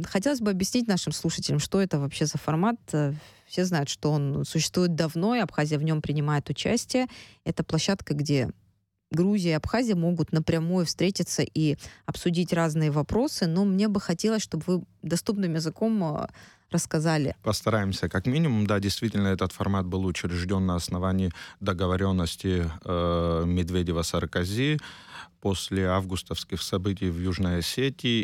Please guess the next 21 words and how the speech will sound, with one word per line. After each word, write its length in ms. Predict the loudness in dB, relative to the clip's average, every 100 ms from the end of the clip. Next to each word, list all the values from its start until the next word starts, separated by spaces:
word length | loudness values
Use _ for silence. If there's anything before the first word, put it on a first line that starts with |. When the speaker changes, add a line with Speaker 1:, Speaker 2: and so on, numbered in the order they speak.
| 0
Speaker 2:
и 260 | 0 2
он 300 | 2 0 -2
предполагает 880 | -2 -4 -2 0 0 2 0 0 -2 -6
прежде 340 | -2 -2 -2
всего 560 | -4 -4 -4 -2 0 0
для 300 | 0 0 0
нас 420 | 2 0 -2 -6 -4
и 180 | -2
для 580 | -2 0 2 2 2 0 -4 -18 -20 -20 -16 -2
югоосетинских 1040 | 0 2 0 0 -2 -2 -2 -2 -4 -4
коллег 400 | 0 0 0 -2
и 60 | -4
Российской 440 | -4 -2 -2 -2
Федерации, 640 | -4 -2 0 0 0 -2 -4
которая 380 | -4 -2 -2
также 300 | 0 -2 -2
является 580 | -2 -2 0 0 -2 -2
участником 680 | -2 0 0 0 -2 -4 -2
этого 240 | -2 -2 -2
процесса, 640 | -2 -4 -2 -2 0 -4 -4 -14 -18 -18 -4
э, 480 | 0 2 2 2